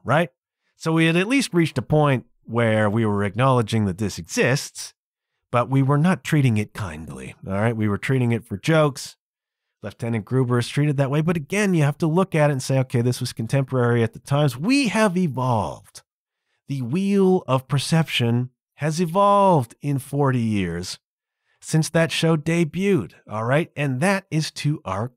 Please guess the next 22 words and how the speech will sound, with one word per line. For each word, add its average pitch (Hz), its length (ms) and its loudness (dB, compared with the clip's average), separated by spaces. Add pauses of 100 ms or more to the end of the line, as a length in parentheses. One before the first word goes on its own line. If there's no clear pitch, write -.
(100)
credit. 156 360 -2 (440)
<laughs> - 320 -6 (540)
That 160 220 -4
is 156 180 0
to 214 380 -2
our 147 160 2
credit 175 520 0
as 135 220 -2
societies 135 960 -2
that 113 160 -8
we 127 260 2
hold 135 520 2 (360)
fewer, 196 640 2 (640)
I 117 40 -18
can't 147 280 -4
say 165 180 2
it's - 160 -2
eradicated, 127 760 0
but 131 100 0
we 151 180 0
hold 151 380 0
fewer 202 760 2